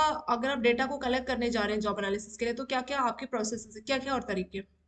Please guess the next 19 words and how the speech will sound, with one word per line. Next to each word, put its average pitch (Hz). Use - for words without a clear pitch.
Interview 277
कर 277
सकते 269
हैं, 320
अ, 220
क्वेश्चन 254
हो 269
गया 269
और 269
observation, 208
तीन 302
चीज़ें 247
होगी। -
Interview 320
में 320
क्या 294
कर 269
सकते 240
हैं 302